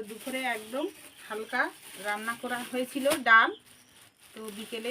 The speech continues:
মাছ নিয়ে এসছে। এই দেখো মাছগুলো তোমাদেরকে দেখাচ্ছি, কত মাছ নিয়ে এসছে। তোমাদের দাদাভাই তো আবার নিরামিষ খেতেই পারে না। এই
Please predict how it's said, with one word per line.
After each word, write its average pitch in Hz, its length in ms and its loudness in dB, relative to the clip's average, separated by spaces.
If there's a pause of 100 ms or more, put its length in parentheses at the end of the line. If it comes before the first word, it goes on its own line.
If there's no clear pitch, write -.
(120)
মাছ 208 160 -6 (140)
নিয়ে 240 180 -2
এসছে। - 260 -6 (180)
এই 208 140 -6
দেখো 202 200 -4 (140)
মাছগুলো 208 440 -4
তোমাদেরকে 214 400 -10 (100)
দেখাচ্ছি, 240 460 -8 (680)
কত 226 160 -8 (160)
মাছ 220 180 -4 (120)
নিয়ে 240 200 0
এসছে। - 260 6 (760)
তোমাদের 214 340 -8
দাদাভাই 226 400 0
তো 262 80 -4
আবার 254 200 4
নিরামিষ 233 400 -2
খেতেই 247 360 -4
পারে 254 240 8
না। 285 60 2 (1700)
এই 180 60 -8